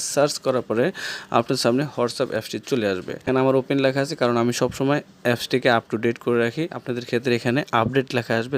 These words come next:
just আপডেটে ক্লিক করে অ্যাপসটিকে আপডেট করে নেবেন। অ্যাপসটি যদি আপডেট করা হয়ে যায়, তাহলে আপনারা সোজা WhatsApp অ্যাপসটিকে ওপেন করে দিবেন। প্রিয় দর্শক, আগে আমরা কী করতাম, একটা মোবাইলে WhatsApp ব্যবহার করতাম, দুই তিনটা অ্যাকাউন্ট ব্যবহার করার জন্য আমরা আলাদা আলাদা করে WhatsApp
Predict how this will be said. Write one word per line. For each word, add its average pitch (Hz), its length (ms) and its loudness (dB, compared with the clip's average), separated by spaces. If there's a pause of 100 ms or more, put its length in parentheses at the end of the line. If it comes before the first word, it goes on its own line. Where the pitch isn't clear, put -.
(120)
just 127 160 4 (160)
আপডেটে 139 360 -2
ক্লিক 131 280 -2
করে 127 140 4 (120)
অ্যাপসটিকে 120 400 -2 (120)
আপডেট 113 320 -2
করে 107 200 0
নেবেন। 95 200 -4 (520)
অ্যাপসটি 143 360 6
যদি 170 120 0 (140)
আপডেট 131 300 -2
করা 135 220 0
হয়ে 135 220 0
যায়, 175 140 2 (140)
তাহলে 120 280 0 (100)
আপনারা 110 260 -4 (120)
সোজা 147 260 4 (100)
WhatsApp 113 340 -2
অ্যাপসটিকে 117 360 -2 (180)
ওপেন 131 180 2 (100)
করে 104 220 0
দিবেন। 92 200 -4 (1300)
প্রিয় 135 200 6
দর্শক, 143 280 2
আগে 123 180 -2
আমরা 131 160 -6
কী 143 120 -6
করতাম, 135 260 -4
একটা 123 140 -6 (100)
মোবাইলে 120 360 2
WhatsApp 113 360 2
ব্যবহার 110 240 4
করতাম, 117 260 -2
দুই 110 140 0
তিনটা 117 240 0
অ্যাকাউন্ট 110 340 0
ব্যবহার 110 300 2
করার 120 180 2
জন্য 131 120 -2 (100)
আমরা 113 140 0 (160)
আলাদা 123 320 2
আলাদা 120 300 2
করে 127 140 2 (120)
WhatsApp 123 320 0